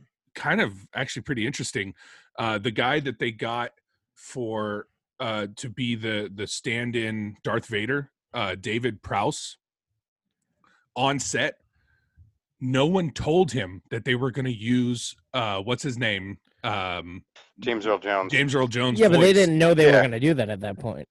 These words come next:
Speaker 2: They, but George
Speaker 3: Yeah.
Speaker 2: Lucas knew they were gonna use someone else's voice, but no one ever told David Prowse. So
Speaker 1: Yeah.
Speaker 2: when he was on set and he was doing the dialogue, like, he was a trained actor on s-, uh, in, like, theater and stuff, and so he was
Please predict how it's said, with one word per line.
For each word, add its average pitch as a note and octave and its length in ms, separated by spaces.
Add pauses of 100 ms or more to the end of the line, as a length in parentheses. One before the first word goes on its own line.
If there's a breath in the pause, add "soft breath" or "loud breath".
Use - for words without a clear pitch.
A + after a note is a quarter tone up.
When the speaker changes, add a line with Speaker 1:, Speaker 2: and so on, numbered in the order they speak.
Speaker 2:
They, C#3 300
but A#2+ 380
George A#2+ 320
Speaker 3:
Yeah. G#2+ 60
Speaker 2:
Lucas C3+ 360
knew A#2+ 200
they A#2+ 100
were A2 140
gonna A2 160
use G2+ 200
someone G#2+ 220
else's G2 240
voice, A#2 300
but G2+ 160
no A#2 160
one A#2 120
ever A2 160
told A#2 500
David G2+ 420
Prowse. G#2 480 (340 soft breath)
So A#2 240
Speaker 1:
Yeah. G2 220
Speaker 2:
when A2+ 160
he C3 160
was C3 200
on B2 260
set C#3+ 420
and A2 120
he A#2 120
was G#2+ 200
doing A#2+ 480 (360 soft breath)
the A2+ 180
dialogue, G2+ 760 (200)
like, B2 200
he C3 120
was D3 180
a C3 60
trained B2+ 480
actor A#2+ 680 (320 soft breath)
on G#2+ 200
s-, - 260
uh, G#2+ 340
in, G#2+ 280
like, G2 280
theater B2+ 460
and G2 120
stuff, - 340
and G2+ 120
so G#2 160
he A#2+ 140
was B2 240